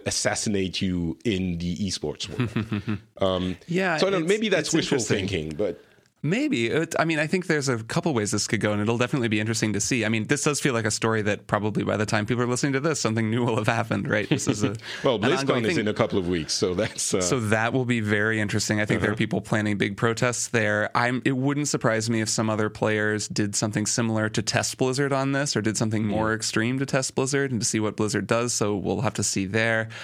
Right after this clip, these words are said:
Speaker 2: Yeah, there's a sort of question of, will he come back? If he does, will he become, like, this kind of figure that continually references this? And also, this, the past couple weeks have felt like an inflection point, at least over on this side of the Atlantic, for people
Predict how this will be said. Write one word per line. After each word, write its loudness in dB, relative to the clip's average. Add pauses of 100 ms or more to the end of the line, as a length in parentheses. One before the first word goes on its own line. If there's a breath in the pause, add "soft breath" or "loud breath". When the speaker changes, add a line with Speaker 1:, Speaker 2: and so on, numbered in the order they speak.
(360 loud breath)
Speaker 2:
Yeah, 0
there's 0
a -2
sort 0
of -4
question 0
of, 0
will 2
he 0
come 0
back? 0
If -4
he 0
does, 0
will 0
he -2
become, 0
like, -2
this -2
kind -2
of -4
figure -2
that -4
continually -2 (420)
references 0
this? 0 (500 loud breath)
And 2
also, 0 (260)
this, -2 (240)
the 0
past 0
couple 2
weeks 0
have -2
felt 4
like 0
an 2
inflection 0
point, 0
at 0
least 0
over 2
on 2
this 0
side 0
of 0
the 2
Atlantic, 0 (280 loud breath)
for 0
people 0